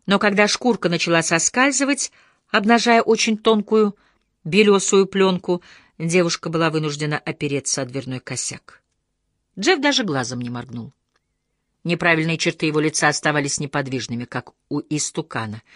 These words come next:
Юноша был одет в старый костюм, рубашку без пристёгивающегося воротничка,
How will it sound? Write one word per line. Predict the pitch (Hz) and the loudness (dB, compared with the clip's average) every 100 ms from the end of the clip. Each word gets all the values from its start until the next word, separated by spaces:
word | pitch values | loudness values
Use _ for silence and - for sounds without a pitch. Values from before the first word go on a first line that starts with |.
| - - _ | -20 -20 _
Юноша | 262 320 214 160 | -2 0 0 0
был | 147 | 0
одет | 143 139 135 | 0 -2 -6
в | |
старый | - 139 131 | -4 -4 -4
костюм, | - 135 - 262 262 _ _ _ _ _ _ | -4 -6 -4 -6 -8 _ _ _ _ _ _
рубашку | 151 196 202 240 - - 240 220 - _ _ _ _ | 0 4 6 4 2 0 0 0 -8 _ _ _ _
без | 160 214 - | 2 4 4
пристёгивающегося | - 214 208 - 202 185 190 196 - 185 180 190 | 0 0 0 2 2 2 2 0 0 -2 -2 -2
воротничка, | 180 185 180 180 - - 170 | 0 -2 -2 -4 -2 0 -2